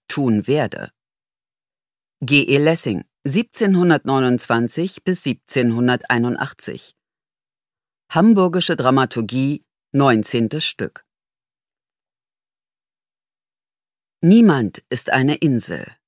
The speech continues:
John Donne. Fünfzehnhundertzweiundsiebzig bis sechzehnhunderteinunddreißig. Vorspiel. Freitag, dreißigster Mai, siebzehnhundertsechsundsechzig. Die Nacht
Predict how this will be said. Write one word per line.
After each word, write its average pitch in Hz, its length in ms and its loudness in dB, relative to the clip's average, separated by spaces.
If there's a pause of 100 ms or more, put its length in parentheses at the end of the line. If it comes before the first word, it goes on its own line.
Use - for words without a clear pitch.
(220)
John 123 300 2
Donne. 139 340 0 (800)
Fünfzehnhundertzweiundsiebzig 151 1900 0 (520)
bis 220 240 0
sechzehnhunderteinunddreißig. 127 1800 -2 (1500)
Vorspiel. 156 720 2 (420)
Freitag, 214 600 2
dreißigster 131 640 2
Mai, 135 400 4 (120)
siebzehnhundertsechsundsechzig. 135 1800 2 (840)
Die 156 100 8
Nacht 180 340 6